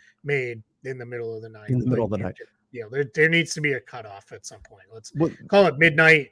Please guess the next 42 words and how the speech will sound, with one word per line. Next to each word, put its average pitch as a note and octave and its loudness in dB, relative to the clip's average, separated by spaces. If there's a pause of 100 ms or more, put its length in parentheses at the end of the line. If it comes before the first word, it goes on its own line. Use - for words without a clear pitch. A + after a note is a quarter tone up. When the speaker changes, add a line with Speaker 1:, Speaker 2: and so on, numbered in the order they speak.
(160)
Speaker 1:
mid-, E3+ 4
midnight F#3+ 4
to E3+ 6 (280)
eight D#3+ 4
A D3+ 8
M C#3 2
Eastern. A#2+ -12
Like, A2 -16
that, A#2+ -14 (140)
that A2+ -14
can B2 -16
be, A2 -16 (120)
be A2 -14
our G#2 -16
cutoff. G#2+ -18
Everybody A2 -14
gets G#2+ -16
some G#2+ -20
sleep. G2 -20 (520)
Speaker 2:
Well, D#3 0
let G3+ 2
me, A#3 0
let F3 -2
me G3 6
ask F3+ 2
you C3+ 4
this B2 2
then, G2+ -2
because, A2 2
um, G#2+ 2 (300)
the, B2+ 6
the A2 2
chatter G3+ 2
going D3+ 4
around B2 2
on A2 2
Lakers A#2+ 0
Twitter G2+ 0
was G2+ -2
the B2 0
reason F3+ 4
why A2+ 2